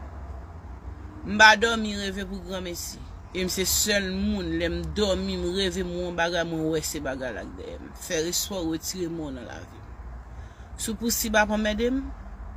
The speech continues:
m pa janm fè anyen de, de ou. Tout sa gen tou a pase. Si se sa anvi kanpe sou entèt la. Mwen voye nouvèl la ba. Denise Dukene. Kite lavi m a ou.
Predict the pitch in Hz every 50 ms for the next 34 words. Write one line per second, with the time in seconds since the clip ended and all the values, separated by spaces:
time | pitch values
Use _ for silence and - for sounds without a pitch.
0 | - - - - - - - - - - - - - - - - - - - 175
1 | 185 185 202 196 170 170 156 - - 208 208 196 196 185 - 190 190 180 170 165
2 | 165 170 165 156 156 160 151 143 - - - 160 156 160 151 127 - - - -
3 | - - 190 185 - - - - - - - - 208 185 185 175 160 160 175 165
4 | 156 151 - 175 127 92 95 - - - - - 160 - - - 101 90 - -
5 | - - - 170 - 170 165 - - - 175 165 170 160 156 - 185 165 - -
6 | 170 131 - - - 160 - - 165 131 131 - - 98 - - 95 135 165 185
7 | 202 202 180 190 214 208 190 175 - 170 170 170 170 160 110 156 120 - - -
8 | 165 170 165 160 226 233 226 240 254 247 214 - 233 220 - - - - - -
9 | - - - - - - - - - - - - - - - 190 - - - 151
10 | 151 113 120 - - - - - - - - - - - - - -